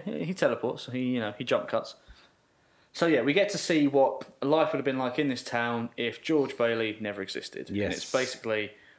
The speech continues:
Speaker 1: Potter runs a place, everyone's a dickhead.
Speaker 2: Hou-,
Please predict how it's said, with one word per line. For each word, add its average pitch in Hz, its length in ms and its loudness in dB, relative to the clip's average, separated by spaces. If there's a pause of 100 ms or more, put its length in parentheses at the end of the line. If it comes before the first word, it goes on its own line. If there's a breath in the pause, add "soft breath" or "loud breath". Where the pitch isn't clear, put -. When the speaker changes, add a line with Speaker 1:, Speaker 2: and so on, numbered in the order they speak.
(140 soft breath)
Speaker 1:
Potter 151 200 6
runs 127 200 2
a 120 40 -6
place, 120 400 2 (220)
everyone's 131 640 2
a - 20 -6
dickhead. 90 480 -6 (760)
Speaker 2:
Hou-, 123 200 -2